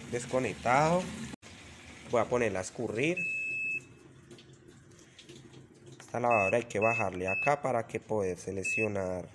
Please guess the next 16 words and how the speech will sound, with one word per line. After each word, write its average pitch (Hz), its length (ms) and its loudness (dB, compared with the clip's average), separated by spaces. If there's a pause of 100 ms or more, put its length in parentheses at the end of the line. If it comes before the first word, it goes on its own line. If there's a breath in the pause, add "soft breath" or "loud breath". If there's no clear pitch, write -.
lo 101 100 0 (140)
que 98 180 -4
es 90 100 -10
el 95 160 -4
centrifugado. 92 920 -8 (2250 loud breath)
Le 101 160 -2
dimos 101 320 0
inicio 143 540 0 (260)
y 117 80 -2
ya, 107 160 6
ya 98 140 2
comienza 113 360 0
a - 20 6
botar 101 260 2
el 101 160 2
agua, 165 420 4